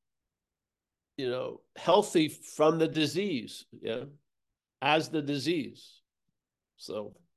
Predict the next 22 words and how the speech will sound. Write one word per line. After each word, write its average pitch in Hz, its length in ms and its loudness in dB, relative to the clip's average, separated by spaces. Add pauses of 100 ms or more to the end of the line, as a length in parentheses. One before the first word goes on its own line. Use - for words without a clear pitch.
(120)
what 120 200 -8
the 120 80 -2
hell? 104 360 -4 (400)
Here 135 140 4
we 135 180 4
are. 117 260 4
And 185 180 4
then 190 300 4
it 170 320 -4
uses 185 540 4 (600)
this, 170 260 2 (120)
this 160 220 0
idea 156 560 6
and 139 160 2
creates 147 420 -2
community 151 840 2
and 110 180 -2
a 107 60 0
we, 135 420 2
so 131 280 -2
it's 127 160 -8
great. 117 360 0